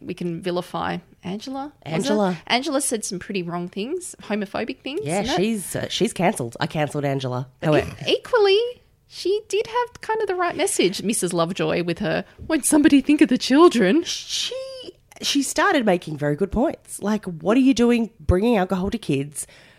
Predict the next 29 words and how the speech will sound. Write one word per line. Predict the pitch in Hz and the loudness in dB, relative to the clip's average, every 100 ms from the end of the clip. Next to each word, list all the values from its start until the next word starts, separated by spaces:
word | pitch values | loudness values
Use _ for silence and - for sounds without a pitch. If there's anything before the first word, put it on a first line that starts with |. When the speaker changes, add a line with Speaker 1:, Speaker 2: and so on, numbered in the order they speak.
| _ | _
Speaker 1:
But | 220 269 - - | -4 -4 -4 -10
you | 311 | -6
know | 339 | -4
what? | 359 - | -4 -8
To | - | -8
me, | 233 262 415 | -6 -4 -4
I | |
was | 285 277 | -4 -8
like, | 262 _ _ _ _ | -12 _ _ _ _
this | 190 - | -10 -8
is | 262 - | -8 -8
your | 233 | -8
tipping | - - 262 | -8 -8 -10
point | 240 269 311 | -8 -10 -10
to | - | -12
pull | - 214 | -8 -4
your | 180 | -4
kid | 175 196 | -6 -8
out | 190 | -8
of | 190 | -8
the | - | -10
school. | - 185 233 - | -8 -8 -10 -6
Not | 269 269 | -4 -4
the | |
chemical | - 302 302 - 220 | -4 -4 -4 -6 -8
terrorism. | 226 247 262 302 277 196 | -6 -6 -6 -4 -2 -2
Speaker 2:
No. | 160 131 - - | -2 -8 -14 -14
Speaker 1:
Not | 240 311 - - | -2 0 0 -2
the | 240 220 202 | -2 -2 -4